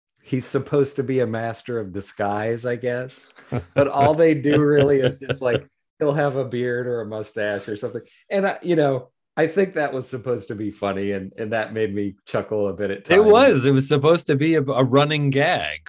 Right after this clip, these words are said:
Speaker 2: where it's like the, the bellboy or something you know would step up and, and tell you he's right over your shoulder, being like, "Meet me at the car." You're like, "Oh, <laughs> it's him." <laughs> You know, that's what it's supposed to be.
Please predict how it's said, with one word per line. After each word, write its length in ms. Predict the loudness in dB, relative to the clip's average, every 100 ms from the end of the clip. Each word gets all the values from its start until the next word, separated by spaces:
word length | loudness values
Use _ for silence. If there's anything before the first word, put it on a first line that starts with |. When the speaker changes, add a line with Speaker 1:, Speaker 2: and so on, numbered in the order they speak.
| -12
Speaker 2:
where 200 | -6 -6
it's 140 | -6 -4
like 240 | -6 -4
the, 240 | -6 -6 -6
the 100 | -8
bellboy 880 | -6 -4 0 0 -2 -6 -4 -4 -4
or 60 | -6
something 400 | -10 -10 -10 -10
you 100 | -10
know 200 | -8 -6
would 240 | -4 -4
step 420 | -4 -2 0 0
up 220 | -4 -4 -8
and, 100 | -10
and 300 | -10 -10 0
tell 200 | 2 4
you 140 | 2
he's 160 | 0 0
right 180 | 2
over 140 | 2 -2
your 140 | -6
shoulder, 340 | -4 -2 -2 -6
being 140 | -8
like, 220 | -10 -12 -16 -20 _ -8
"Meet 180 | -8
me 120 | -6 -8
at 100 | -8
the 80 |
car." 380 | -6 -4 -4 -6
You're 100 | -6
like, 120 | -6 2
"Oh, 420 | 6 6 6 0
<laughs> 40 | -4
it's 320 | -2 -2 2
him." 320 | 2 2 -2 -2
<laughs> 80 |
You 180 | 0 2
know, 80 | 2
that's 180 | 2 6
what 120 | 4
it's 100 | 4
supposed 500 | 0 2 2 2 0
to 60 | -4
be. 300 | -2 -6